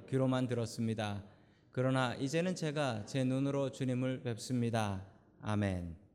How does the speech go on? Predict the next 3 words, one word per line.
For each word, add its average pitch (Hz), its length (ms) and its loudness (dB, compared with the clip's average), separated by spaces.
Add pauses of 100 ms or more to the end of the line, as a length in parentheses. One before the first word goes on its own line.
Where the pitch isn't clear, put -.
(640)
욥이 185 300 4
하나님을 220 480 0
만납니다. 117 880 -4